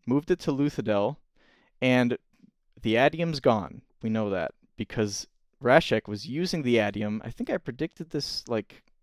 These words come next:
a while ago. He's using the adium to kinda keep it suppressed, maybe to keep it asleep. Um, and the deepness returning is this thing waking up because there's no more adium going to it.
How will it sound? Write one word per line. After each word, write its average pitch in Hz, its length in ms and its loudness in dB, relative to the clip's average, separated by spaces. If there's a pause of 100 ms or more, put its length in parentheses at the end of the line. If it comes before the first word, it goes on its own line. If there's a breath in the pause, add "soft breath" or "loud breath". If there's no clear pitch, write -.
(460)
a 139 100 -18
while 151 320 -8
ago. 214 380 -8 (300 soft breath)
He's - 100 -10
using 202 240 2
the 180 120 6
adium 139 520 6
to - 120 -4
kinda 139 300 0
keep - 300 -8
it 147 120 -4
suppressed, - 840 -4 (800)
maybe 147 400 0
to 143 160 2
keep - 340 -10
it 117 80 -4
asleep. 151 460 -4 (1040)
Um, 101 600 0 (360)
and 117 220 -2
the 123 80 -6
deepness 160 440 -2
returning 175 400 0
is 117 140 0
this 143 180 -2
thing 131 220 0
waking 123 340 2
up 151 220 2
because 104 240 -8
there's 98 160 -8
no 98 100 -6
more 117 220 -4
adium 139 400 2
going 71 260 -6
to - 180 -8
it. - 140 -10